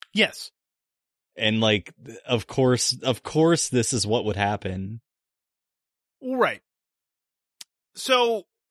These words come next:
Speaker 1: a quick little background. I, I remember seeing this, like, Netflix did their documentary week thing. And they posted about Tiger King, about Joe Exotic. And I was like, "Oh, Joe Exotic, my favorite character from the twenty sixteen election." Uh,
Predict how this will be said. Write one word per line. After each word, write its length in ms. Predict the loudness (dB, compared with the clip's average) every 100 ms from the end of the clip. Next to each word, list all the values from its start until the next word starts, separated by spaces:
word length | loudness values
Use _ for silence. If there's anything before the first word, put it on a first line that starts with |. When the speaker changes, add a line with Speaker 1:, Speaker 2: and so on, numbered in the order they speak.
| -16
Speaker 1:
a 80 | -10
quick 220 | -2 -2
little 140 | 2 2
background. 460 | 4 2 -2 -4
I, 500 | 2 4 4 0 -6 -8 -16 -10
I 100 | 0
remember 320 | 0 0 -2 -2
seeing 400 | -2 -2 -2 -2
this, 440 | -2 -4 -8 -6
like, 120 | -4 0
Netflix 420 | -2 -2 -6 -4
did 160 | -2 2
their 200 | 2 2
documentary 640 | 0 -2 -2 -4 -4 -4
week 220 | -6 -10
thing. 260 | -12 -16 -16 _ _ _ _ _ _ _ _
And 120 | -6
they 100 | -4
posted 340 | 0 0 0 -2
about 200 | -2 -2
Tiger 300 | 0 0 0
King, 180 | -4 -4
about 220 | -2 -2
Joe 180 | -2 -4
Exotic. 580 | -2 2 2 0 -6 -16 -6
And 160 | -2
I 60 | 0
was 180 | 0 0
like, 220 | -2 0 2
"Oh, 340 | 4 4 0 -14 _ _ _ _
Joe 300 | -2 0 2
Exotic, 580 | 0 2 4 4 -2 -14 _ _
my 200 | -2 0
favorite 480 | 0 2 2 2 -2
character 440 | -2 0 0 -2 -8
from 160 | -6 -8
the 40 |
twenty 280 | -4 -4 -4
sixteen 460 | -4 -6 -4 -4 0
election." 480 | 0 0 -2 -6 -12 _ _ _ _ _ _ _
Uh, 180 | 0 2